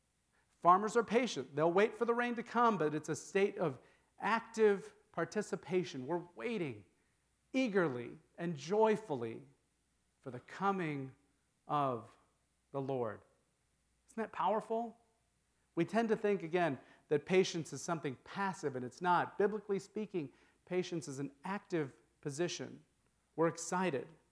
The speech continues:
He goes on to say that while you're waiting then,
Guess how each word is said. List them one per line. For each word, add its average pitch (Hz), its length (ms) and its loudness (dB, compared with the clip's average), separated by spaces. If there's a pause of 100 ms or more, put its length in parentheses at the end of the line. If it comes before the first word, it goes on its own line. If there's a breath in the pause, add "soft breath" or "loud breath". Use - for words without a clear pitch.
(680 soft breath)
He 202 80 4
goes 196 200 10
on 247 280 8
to 233 100 4
say 180 300 6
that 170 200 6
while 196 220 10
you're 240 140 2
waiting 233 420 6
then, 160 400 2